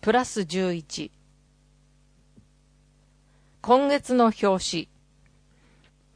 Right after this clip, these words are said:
ここに表紙の写真とキャプションがありますが、表紙説明と重複するため、読み上げは省略します。子供のサインを見逃さない。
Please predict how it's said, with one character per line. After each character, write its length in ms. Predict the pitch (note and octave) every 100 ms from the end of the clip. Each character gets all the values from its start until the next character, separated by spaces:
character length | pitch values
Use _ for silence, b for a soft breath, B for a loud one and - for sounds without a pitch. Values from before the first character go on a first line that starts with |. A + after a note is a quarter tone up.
| _
こ 160 | - A3+
こ 140 | B3+
に 260 | A#3 G#3+ - - C4+
表 260 | D4 -
紙 80 | C4+
の 100 | B3+
写 180 | - G#3+
真 240 | C4 B3+
と 140 | A#3 A3
キ 100 | A3+
ャ 80 |
プ 80 | -
シ 120 | -
ョ 40 | A#3+
ン 100 | A3
が 120 | G#3
あ 60 | F#3+
り 100 | G3
ま 120 | F#3+
す 160 | -
が、 220 | D3+ C#3 - b b b b B3
表 60 |
紙 140 | C#4 C#4+
説 380 | - C#4+ -
明 200 | G#3 F3
と 160 | - D3+
重 220 | - A3+ A#3
複 240 | - G3+
す 140 | -
る 100 | F3+
た 160 | E3+ D#3+
め、 200 | D3+ D3 b b b b
読 160 | F3+ G#3+
み 160 | B3+ C4+
上 100 | B3+
げ 120 | A#3
は 120 | G#3+
省 240 | - G3
略 200 | F#3 F3+
し 180 | - -
ま 140 | E3 -
す。 280 | - - _ _ _ _ b b b b _ _ _ _ _ _ _ _ _ _ _ _ _ _ _ _ _ _ -
子 160 | A3
供 240 | C#4 D#4 D4+
の 140 | D4
サ 200 | - C4+
イ 100 | A#3
ン 160 | F3+ D#3
を 80 | D3+
見 160 | E3+
逃 260 | A3 A3+ G#3+
さ 220 | - F#3+
な 140 | D#3
い。 120 | -